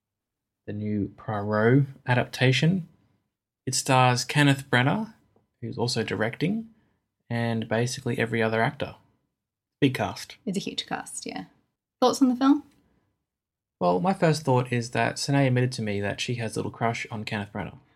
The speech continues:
Speaker 2: I don't have a crush on him. He's just a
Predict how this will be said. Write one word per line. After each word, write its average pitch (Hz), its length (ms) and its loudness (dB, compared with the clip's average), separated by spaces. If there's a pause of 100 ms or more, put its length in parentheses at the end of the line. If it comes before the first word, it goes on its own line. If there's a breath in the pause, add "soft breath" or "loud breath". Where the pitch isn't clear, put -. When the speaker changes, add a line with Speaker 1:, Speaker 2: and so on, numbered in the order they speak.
(160)
Speaker 2:
I 330 40 0
don't 415 140 2
have - 100 -8
a 466 60 -2
crush - 400 0
on 240 120 10
him. 214 680 6
He's 311 460 -4
just 349 400 0 (800)
a 277 60 -4